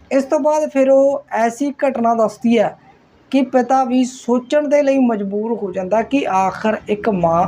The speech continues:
ਆਪਣੀ ਬੇਟੀ ਦੇ ਨਾਲ ਇਸ ਤਰ੍ਹਾਂ ਕਿਵੇਂ ਕਰ ਸਕਦੀ ਆ। ਉਹ ਬੇਟੀ ਨੇ ਦੱਸਿਆ ਕਿ "ਮੇਰੀ ਮਾਂ ਨੇ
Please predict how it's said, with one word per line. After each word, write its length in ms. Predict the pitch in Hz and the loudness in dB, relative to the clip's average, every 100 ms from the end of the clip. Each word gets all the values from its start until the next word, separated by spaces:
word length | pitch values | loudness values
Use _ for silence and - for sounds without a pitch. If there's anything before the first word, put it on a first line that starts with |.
| - | 0
ਆਪਣੀ 400 | 185 185 233 247 196 | -2 -2 0 2 2
ਬੇਟੀ 320 | 170 202 208 262 | 0 0 0 0
ਦੇ 160 | 226 | 0
ਨਾਲ 300 | 185 139 156 - | 0 -2 -4 -2
ਇਸ 120 | 190 180 | -6 -2
ਤਰ੍ਹਾਂ 280 | 196 196 202 | -2 0 -2
ਕਿਵੇਂ 320 | 233 240 233 | 0 0 0
ਕਰ 200 | 190 160 | -2 -4
ਸਕਦੀ 380 | 160 143 147 - | -6 -14 -14 -16
ਆ। 60 | - - - - - - | -16 -20 -20 -20 -16 -2
ਉਹ 200 | 302 339 | -2 0
ਬੇਟੀ 360 | 247 240 240 302 | 0 0 0 0
ਨੇ 140 | 311 294 | 0 2
ਦੱਸਿਆ 380 | 269 269 277 269 | 0 0 0 0
ਕਿ 320 | 277 285 277 - - - - - - | -4 -8 -8 -14 -20 -20 -20 -20 -4
"ਮੇਰੀ 320 | 175 220 269 311 | 0 2 2 0
ਮਾਂ 320 | 233 226 240 | 0 0 0
ਨੇ 220 | 254 254 | -2 -4